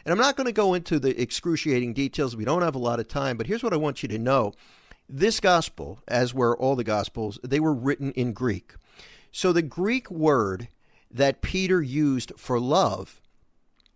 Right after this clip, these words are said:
is, I'm sorry, that John used for love was not always the same word. To give you an idea, this is what Jesus said to Peter. "Peter, do you love me?"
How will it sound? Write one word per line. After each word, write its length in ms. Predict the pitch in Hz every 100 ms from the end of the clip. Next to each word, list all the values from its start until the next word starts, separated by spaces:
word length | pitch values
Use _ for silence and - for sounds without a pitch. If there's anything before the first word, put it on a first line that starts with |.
| _ - -
is, 260 | 156 135 -
I'm 200 | 135 131
sorry, 240 | - 120 113
that 180 | 120
John 280 | 107 151 160
used 220 | 139 123
for 140 | - 123
love 340 | 127 160 131 - - -
was 320 | 143 175 151
not 340 | 160 139 147 -
always 680 | 123 117 113 117 117 117 -
the 180 | 113 113
same 480 | - 135 120 117 120
word. 380 | 117 107 92 - 113 113
To 80 |
give 180 | 143 214
you 80 | 214
an 60 | 180
idea, 440 | 147 131 107 82 _ - - - _
this 320 | 117 196 233
is 160 | 247 170
what 280 | 170 151 139
Jesus 640 | 156 147 135 147 120 - - _
said 420 | - - 135 110 -
to 120 | 123
Peter. 460 | - 120 87 82 - _ _ _ _ _ _ -
"Peter, 240 | 185 170
do 120 | 156
you 160 | 147 135
love 360 | 110 110 -
me?" 260 | 92 87